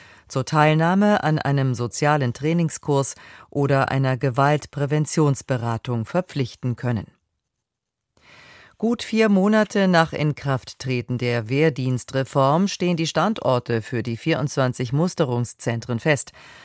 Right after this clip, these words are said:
Nach Angaben des Verteidigungsministeriums bereitet sich die Bundeswehr damit auf eine mögliche flächendeckende Musterung vor.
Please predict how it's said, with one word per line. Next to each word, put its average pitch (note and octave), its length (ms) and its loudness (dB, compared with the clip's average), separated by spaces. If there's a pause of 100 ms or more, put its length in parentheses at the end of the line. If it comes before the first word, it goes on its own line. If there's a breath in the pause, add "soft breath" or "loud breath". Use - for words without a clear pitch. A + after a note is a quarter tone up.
(260 loud breath)
Nach E3 120 2
Angaben F3+ 500 4
des F#3 220 0
Verteidigungsministeriums D#3+ 1400 0
bereitet C#3 520 0
sich D3 200 -2
die C#3+ 100 -2
Bundeswehr C#3 480 -2
damit C3 300 0
auf B2 120 -4
eine B2+ 200 0
mögliche C#3+ 720 0
flächendeckende D#3 880 0
Musterung C3+ 600 0
vor. C3 320 2